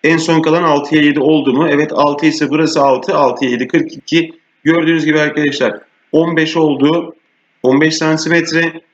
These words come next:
Burası da sekiz, yedi daha on beş olduğunu, on beş oldu. On beş ile on beşin çarpımından iki yüz yirmi beş oldu. Eğer ki arkadaşlar tek tek uğraşmaya kalksaydık bunların birçok çarpanları var. Tabii biz burada ortak çarpanlar bulacağımızı da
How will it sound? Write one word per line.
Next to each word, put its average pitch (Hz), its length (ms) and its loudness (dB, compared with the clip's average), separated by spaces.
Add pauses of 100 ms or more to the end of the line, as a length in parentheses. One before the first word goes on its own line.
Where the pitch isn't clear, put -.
(160)
Burası 170 320 0
da 160 80 0
sekiz, 156 400 -2
yedi 156 240 0
daha 147 140 2
on 147 240 0
beş 143 160 0
olduğunu, 127 280 -2
on 156 300 0
beş 160 200 -2
oldu. 165 340 0 (240)
On 170 200 2
beş 147 160 0
ile 151 60 -4
on 156 160 2
beşin 143 240 -2
çarpımından 151 520 -2
iki 175 180 -6
yüz 156 140 -2
yirmi 151 220 0
beş 143 200 -2
oldu. 131 380 -2 (260)
Eğer 185 260 -2
ki 208 80 -2
arkadaşlar 196 480 0 (280)
tek 202 200 0
tek 208 180 0
uğraşmaya 185 580 0
kalksaydık 180 720 -2
bunların 175 360 0
birçok 202 320 -2
çarpanları 175 640 0
var. 156 200 0 (200)
Tabii 170 240 0
biz 165 180 -8
burada 165 180 0
ortak 156 400 0
çarpanlar 160 580 -2
bulacağımızı 156 680 0
da 151 260 -2